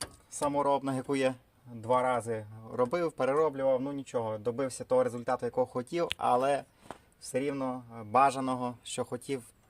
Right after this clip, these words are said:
не вийшло. І все рівно з часом розтріпало. Бачите, як ходить інвертар при повністю затягнутих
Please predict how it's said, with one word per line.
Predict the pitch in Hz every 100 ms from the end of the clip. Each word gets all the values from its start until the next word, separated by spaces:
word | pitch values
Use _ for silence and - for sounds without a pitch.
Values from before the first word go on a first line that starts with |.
| _ -
не | 117
вийшло. | 107 107 101 - 101 - _ _ - - - -
І | 123
все | -
рівно | 131 123
з | -
часом | 123 117 117
розтріпало. | 110 107 127 - 175 151 147 - - - - - - - -
Бачите, | 110 117 - -
як | 117 117
ходить | - 147 135 135 - - - - - - - - -
інвертар | 120 117 117 117 127 131 131 - - - - - - - - _ -
при | 120
повністю | - 139 139 131 - 113
затягнутих | 113 - 120 117 - 113